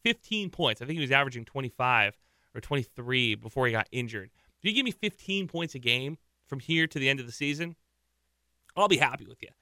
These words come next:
'cause you're, you're contributing. You can't go oh of eight from the field. T C U's not gonna win a lot of games if, uh, Miles Junior is going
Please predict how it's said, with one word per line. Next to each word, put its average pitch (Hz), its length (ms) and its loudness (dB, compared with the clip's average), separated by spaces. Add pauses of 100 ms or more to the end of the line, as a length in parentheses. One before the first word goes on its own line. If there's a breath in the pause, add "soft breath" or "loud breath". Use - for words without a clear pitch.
(260)
'cause 160 120 0
you're, 156 100 4
you're 151 180 0
contributing. 135 520 -2 (220)
You 160 100 -4
can't 320 260 -2
go 262 240 6
oh - 20 6
of 208 80 2
eight 190 160 4
from 180 100 -4
the 135 60 -2
field. - 340 -2 (540)
T 233 120 4
C 240 120 2
U's 226 80 2
not 226 100 6
gonna 208 120 2
win 196 100 4
a 180 40 4
lot 165 160 6
of 151 60 -2
games 143 280 2
if, 120 220 0
uh, 113 320 6
Miles 127 380 4 (160)
Junior 127 280 0
is 117 80 -4
going 113 160 -2